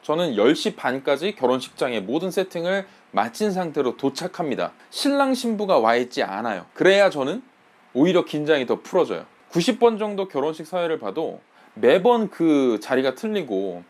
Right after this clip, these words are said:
신랑 신부는 오늘 나한테 처음 사회를 맡긴 사람들이잖아요. 벌써 이혼한 부부도 있어요. 있긴 있는데 재혼을 하진 않아서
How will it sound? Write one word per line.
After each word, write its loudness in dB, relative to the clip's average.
신랑 -2
신부는 -4
오늘 4
나한테 0
처음 0
사회를 0
맡긴 0
사람들이잖아요. -4
벌써 0
이혼한 2
부부도 -6
있어요. -4
있긴 -4
있는데 -4
재혼을 -2
하진 -4
않아서 -6